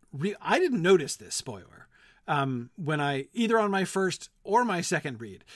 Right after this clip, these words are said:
It was only when I went <laughs> back to prep for class, basically reading it a third time, that I was like, "Oh, well, look at that," <laughs> right? Two,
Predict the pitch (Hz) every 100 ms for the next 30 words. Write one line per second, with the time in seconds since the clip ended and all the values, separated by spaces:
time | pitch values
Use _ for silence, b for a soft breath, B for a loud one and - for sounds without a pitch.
0 | B 190 180 180 208 254 240 226 190 175
1 | 185 170 202 220 - 175 - - - 156
2 | - 214 196 110 - - B - 180 135
3 | 147 160 156 170 160 135 - 269 294 -
4 | 143 131 120 B B - 160 160 160 156
5 | 302 427 - B B _ 392 294 143 -
6 | - 233 233 233 - 254 - - B B
7 | B - 240 - B 170 - 226 220 214
8 | 190